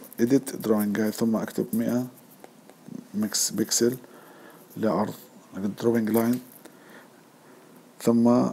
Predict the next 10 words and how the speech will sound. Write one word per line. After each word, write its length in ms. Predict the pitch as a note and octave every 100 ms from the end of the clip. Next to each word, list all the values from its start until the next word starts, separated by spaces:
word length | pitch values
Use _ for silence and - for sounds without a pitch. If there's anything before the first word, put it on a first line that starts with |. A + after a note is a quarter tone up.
| -
أقوم 280 | G2+ - A#2+ G#2+
بتفعيل 600 | A2 A2 F#2+ G#2 G#2+ G2
assisted 800 | - - F#2 - G2 - E2 -
drawing، 300 | B2 D3 D3
ثم 260 | A#2+ G#2+
done. 160 | - - - - - - - - - - - - - - - - - - - - - - - - - - - - -
هنا 140 | C#3+ C#3+
سأرسم 400 | C#3 B2 - A#2
شكل 240 | A#2 -
واحد 340 | A2 G#2 A#2+